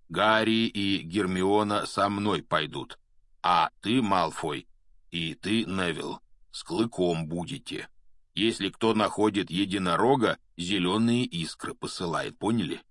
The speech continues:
Палочки доставайте и потренируйтесь прямо сейчас. Ага, вот так. А если кто в беду попадёт, "Тогда пусть красные искры посылают,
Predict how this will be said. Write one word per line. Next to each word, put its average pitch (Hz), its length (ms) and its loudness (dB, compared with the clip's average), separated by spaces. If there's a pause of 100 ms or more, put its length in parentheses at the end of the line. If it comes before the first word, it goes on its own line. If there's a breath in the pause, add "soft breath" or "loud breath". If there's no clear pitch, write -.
(480)
Палочки 101 460 2
доставайте 85 600 0
и 87 60 0
потренируйтесь 95 760 -4
прямо 80 260 -4
сейчас. - 500 -10 (320)
Ага, 82 460 2 (140 loud breath)
вот - 240 0
так. - 320 -6 (480)
А 95 160 6
если 104 380 0
кто 113 240 4
в 90 80 -4
беду 95 340 0
попадёт, 143 540 4 (400)
"Тогда 104 320 6
пусть 117 320 0
красные 107 680 2
искры 98 420 -6
посылают, 87 640 -2